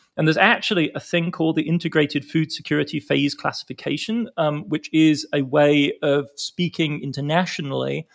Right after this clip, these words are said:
in a, in a coordinated and reliable way about the risks, right? Both on the one hand, so as to raise attention, but also so as not to fall into a kind of crying wolf alarmism,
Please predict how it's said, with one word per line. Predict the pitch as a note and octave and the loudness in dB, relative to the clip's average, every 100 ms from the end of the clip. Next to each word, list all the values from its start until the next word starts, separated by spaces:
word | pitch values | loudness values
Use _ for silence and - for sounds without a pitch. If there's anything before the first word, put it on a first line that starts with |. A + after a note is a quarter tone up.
| _ _ _ _ _ - | _ _ _ _ _ 0
in | D#3 | 2
a, | D3 - D3+ | 2 -2 -2
in | |
a | D3 | 0
coordinated | - D#3+ F3+ F3+ E3 D#3 D#3+ D3 | 0 8 10 10 6 4 2 0
and | C#3 | 2
reliable | C#3+ D3 D3+ D3+ C3+ C3+ | 4 4 6 6 4 0
way | F#3+ G3+ E3 C#3 - | 6 8 8 6 2
about | D3 - D#3+ D3+ C#3+ C#3+ - | -2 4 4 4 2 -2 -10
the | C#3+ E3 | 0 4
risks, | E3+ - - - | 4 4 -6 2
right? | D3+ D#3+ | 2 4
Both | E3 D#3+ - | 4 4 4
on | D3 | -6
the | C#3+ | 2
one | E3 F#3 | 4 4
hand, | F3+ D#3 D3 | 2 0 -2
so | - C#3+ | -2 0
as | C3+ | 0
to | - C3+ | -4 0
raise | D3 C3 B2 - | 0 0 -4 -10
attention, | - C#4 A#3+ - D3+ | -4 -2 -2 -2 -4
but | D3+ - | -4 -4
also | D3+ - D3+ | -4 -2 -4
so | C#3+ D3+ | -2 -2
as | C#3+ | -2
not | D3 D3+ C3+ | -4 -6 -8
to | |
fall | - D#3 C#3+ C#3 | -6 -2 0 0
into | C#3 C#3 C#3+ | -2 -4 -8
a | |
kind | - C#3+ | -6 -6
of | C3+ | -6
crying | - D3 C#3+ C#3 | -4 0 0 -2
wolf | C3 C3+ B2+ - | -2 -2 -2 -6
alarmism, | D3 G3+ A#3+ C#3+ D3+ C#3 | 2 4 4 2 0 -6